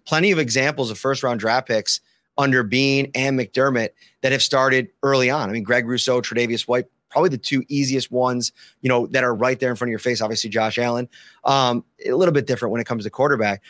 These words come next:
But he said, listen, it's, it comes into guys take different, uh, the time it takes them to, um, acclimate. It, it's different for every single person. And I don't know if we necessarily projected enough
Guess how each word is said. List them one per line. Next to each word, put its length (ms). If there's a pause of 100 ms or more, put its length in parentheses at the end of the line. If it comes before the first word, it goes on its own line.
(240)
But 100
he 40
said, 180
listen, 240
it's, 400
it 140
comes 320
into 440 (120)
guys 480
take 360 (140)
different, 540
uh, 100 (720)
the 80
time 380
it 80
takes 180
them 280
to, 360 (300)
um, 440 (380)
acclimate. 640 (200)
It, 220
it's 140
different 320
for 100
every 220
single 220
person. 360
And 160 (440)
I 60
don't 260
know 160
if 120
we 80
necessarily 920
projected 800
enough 500